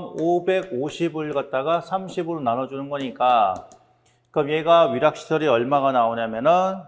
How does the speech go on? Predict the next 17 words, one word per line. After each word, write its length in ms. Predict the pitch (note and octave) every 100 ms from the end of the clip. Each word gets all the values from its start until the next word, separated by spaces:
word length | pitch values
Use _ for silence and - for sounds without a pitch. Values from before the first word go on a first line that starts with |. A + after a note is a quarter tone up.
| -
이제 160 | G#2+
십팔 460 | G#2 - - E3 D#3
점 340 | F3 E3+ F3
삼삼이 460 | E3+ F#3 F#3 F3 D#3
나와가지고 960 | A2+ A#2 B2 A#2 A2 G#2+ F2+ B2 G3 A3+ - - _ _ - -
자, 160 | G#2 G2
이건 200 | G#2+ A2+
요거는 480 | A2+ B2 E3+ G3+ -
십구 560 | - C#3+ - A#2 G#2+ G2+
이렇게 140 | -
되겠고요. 540 | G2 F#2 F2 A2 D#3+ F#3 - - - - - -
그러니까 200 | D3 -
디귿이 440 | E3 G3 G3+ G3+
지금 240 | F3+ E3 D#3
십구가 440 | - G#3+ F#3+ F3
나와야 320 | C3 B2 B2
돼. 360 | A2 D3+ F#3+